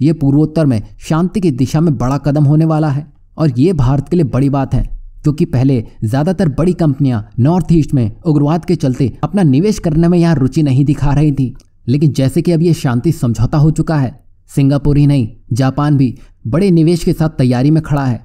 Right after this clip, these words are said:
और ये भारत के लिए दोहरी खुशी इसलिए भी है क्योंकि भारत के इस समझौते से चीन को पानी में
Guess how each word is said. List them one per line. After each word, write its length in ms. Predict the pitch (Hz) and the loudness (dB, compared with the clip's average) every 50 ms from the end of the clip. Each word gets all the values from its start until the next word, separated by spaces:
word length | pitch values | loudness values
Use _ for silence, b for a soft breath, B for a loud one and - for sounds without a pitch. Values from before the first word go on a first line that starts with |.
| - - | -10 -4
और 80 | 135 147 | -2 0
ये 120 | 170 196 | 0 0
भारत 360 | 147 123 107 107 131 147 143 - | 0 2 2 2 2 0 0 -2
के 60 | 196 | -2
लिए 80 | 185 165 | -2 0
दोहरी 300 | - 120 - - 160 156 | 0 0 0 0 0 0
खुशी 260 | - 123 110 - 165 | 0 0 0 0 0
इसलिए 340 | - 143 131 - 151 156 165 | 0 -2 -2 0 0 2 2
भी 120 | 156 170 | 2 2
है 220 | 151 143 131 - - - _ - - | 0 0 -2 -6 -14 -20 _ -8 -4
क्योंकि 200 | 160 147 151 196 | -4 -2 0 0
भारत 320 | 139 110 104 135 147 156 - | -2 0 -2 -2 -2 -4 -4
के 80 | - 180 | -6 -4
इस 240 | - 180 - - - | -4 -4 -6 -4 -2
समझौते 400 | 147 135 123 131 151 156 196 160 | -2 0 2 0 0 0 -2 -2
से 220 | - 151 123 110 b b b b b - | -2 -2 -4 -4 b b b b b -2
चीन 200 | - 190 208 202 | 0 0 0 0
को 120 | 196 208 | -2 -4
पानी 340 | - - - 139 139 151 165 180 | -6 -4 -4 -2 0 2 2 2
में 100 | 190 | 0